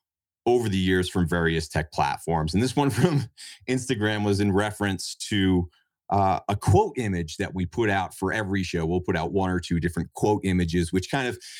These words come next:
you know, just has an interesting quote of some kind or something that will maybe ruffle the feathers. It, it, it might be a little bit edgy sometimes, but not too over the line. I mean, you know us, we're, we're, it's, my wife, Allison, and I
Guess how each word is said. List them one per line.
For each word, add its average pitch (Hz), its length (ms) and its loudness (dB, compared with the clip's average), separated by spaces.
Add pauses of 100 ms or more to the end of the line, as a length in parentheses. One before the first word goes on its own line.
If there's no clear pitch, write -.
(160)
you 233 120 -2
know, 147 120 2
just 139 280 -2
has 131 300 0
an 120 180 -4
interesting 131 800 0 (480)
quote 202 320 2
of 139 60 0
some 139 200 0
kind 143 320 0
or 117 60 0
something 127 440 -2
that 113 200 -2
will 110 320 2
maybe 202 400 0
ruffle 156 420 2
the 147 140 0
feathers. 135 500 -2
It, 131 180 -2
it, 151 300 -4
it 151 100 0
might 160 220 -2
be 170 60 2
a 156 80 2
little 170 180 4
bit 165 180 2
edgy 123 380 -2
sometimes, 110 640 -2
but 190 160 2
not 220 260 -2
too 147 260 4
over 104 200 2
the 92 100 2
line. 98 300 2
I 104 80 0
mean, 135 180 2
you 143 80 6
know 147 220 2
us, 101 400 -2
we're, 104 220 0
we're, 120 180 0
it's, 113 260 -8 (540)
my 104 100 -2
wife, 110 280 -2
Allison, 117 400 0
and 101 120 0
I 95 140 0